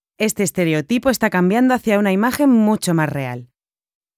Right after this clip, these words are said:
Lo cierto es que la crisis económica y la precariedad laboral que vivimos impulsan a muchas personas a probar suerte y ofrecer sus servicios como freelance. En un principio, el principal sector en el que se usaba esta modalidad de trabajo era el periodismo.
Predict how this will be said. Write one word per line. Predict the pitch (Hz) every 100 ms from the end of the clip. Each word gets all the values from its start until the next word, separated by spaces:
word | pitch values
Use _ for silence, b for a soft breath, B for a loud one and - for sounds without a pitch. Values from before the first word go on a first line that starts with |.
| _ _
Lo | - 214
cierto | 208 294 254 233
es | 220 214
que | 214
la | 165
crisis | 151 233 214 233
económica | 233 214 220 226 185 160
y | - 165
la | 165
precariedad | 170 175 165 170 170 202
laboral | 220 214 214 226 160
que | 156
vivimos | 151 214 202 175 - _ _
impulsan | 196 214 240 285 226 190
a |
muchas | 180 226 226
personas | 185 180 165 240 277 269
a | 190
probar | 180 190
suerte | 180 220 202 - 175
y | 180
ofrecer | 175 175 196 180
sus | 180
servicios | - 165 165 240 277
como | - 196 160
freelance. | - 156 131 127 - - _ _ _ _ _ _ _
En | 208 214
un | 269
principio, | 262 254 294 285 220 208 - _
el | 190
principal | 190 180 170 202 247
sector | 247 247 - 247
en | 175
el | 175 160
que | 160
se | 170
usaba | 151 220 190
esta | 170 226
modalidad | 214 214 214 214 202
de | 208
trabajo | 208 208 208 262
era | 214 214
el | 254
periodismo. | 220 175 156 151 143 120